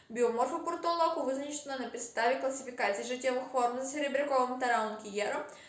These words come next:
Е, потенційна здатність до інвазії визначена на підставі шкали Бурди, а рясність виду на підставі шкали Друде. Отже, перейдемо до результатів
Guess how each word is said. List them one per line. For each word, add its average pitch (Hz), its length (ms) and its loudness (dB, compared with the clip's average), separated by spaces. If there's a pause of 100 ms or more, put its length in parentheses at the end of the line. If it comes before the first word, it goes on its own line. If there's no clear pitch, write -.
(220)
Е, 240 100 6
потенційна 294 560 0
здатність 269 360 0
до 277 80 0
інвазії 254 440 6
визначена 254 440 -4
на 254 120 -4
підставі 247 420 0
шкали 233 360 -2
Бурди, 214 520 -2 (220)
а 240 200 6
рясність 247 440 2
виду 294 240 -2
на 285 60 -2
підставі 262 440 2
шкали 208 320 -2
Друде. 220 440 -2 (400)
Отже, 302 340 4 (160)
перейдемо 240 420 6
до 247 60 6
результатів 240 580 2